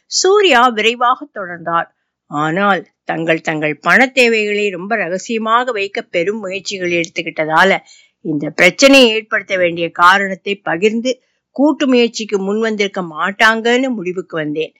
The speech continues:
அப்படின்னா இவங்களில் ஒருவர் மட்டுமே செஞ்சிருக்கணும். அது யாரா இருக்கலாம்னு யோசிச்சதுல உடனே தோணல. ஆனாலும் முதல்ல நான் சந்தேகிச்சது ஏற்கனவே பண ஊழலில் சிக்கி பதவி இழந்த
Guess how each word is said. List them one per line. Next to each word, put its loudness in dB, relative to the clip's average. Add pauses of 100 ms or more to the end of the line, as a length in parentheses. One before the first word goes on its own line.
(340)
அப்படின்னா 2
இவங்களில் 0
ஒருவர் 0
மட்டுமே -4
செஞ்சிருக்கணும். -4 (340)
அது -6
யாரா 4
இருக்கலாம்னு -4
யோசிச்சதுல -4
உடனே -4
தோணல. -6 (460)
ஆனாலும் 2
முதல்ல 0
நான் -4
சந்தேகிச்சது -6
ஏற்கனவே -2
பண -4
ஊழலில் -14 (320)
சிக்கி -4
பதவி 0
இழந்த -6